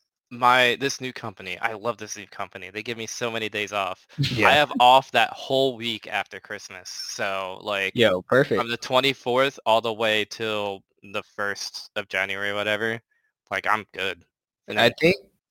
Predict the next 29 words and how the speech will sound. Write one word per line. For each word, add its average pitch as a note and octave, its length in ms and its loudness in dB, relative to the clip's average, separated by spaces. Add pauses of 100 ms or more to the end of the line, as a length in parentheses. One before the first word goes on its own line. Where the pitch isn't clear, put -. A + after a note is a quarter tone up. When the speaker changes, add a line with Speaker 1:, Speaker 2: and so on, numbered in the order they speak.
(220)
Speaker 3:
I B2 140 8
was C3+ 120 6
gonna A#2+ 320 6
have G#2+ 360 6
that G#2+ 160 6
same G2 240 2
amount F#2 240 2
of F#2+ 100 -2
time F#2 400 0
as E2+ 240 -6
well G#2 600 2
and G#2 320 -4
try G#2+ 220 6
to G2+ 40 6
see G#2 140 -2
if G2 40 2
I G2 120 4
can G2 80 -4
get F#2 200 2
up - 180 0
to G2+ 100 -4
the F#2 140 -2
fourth E2 440 -2
of F2+ 120 -6
January. E2+ 580 -4 (460)
Speaker 2:
Yeah, C#3+ 340 10
Speaker 3:
But G#2+ 80 10
Speaker 2:
I C#3 60 10
think, F3+ 180 8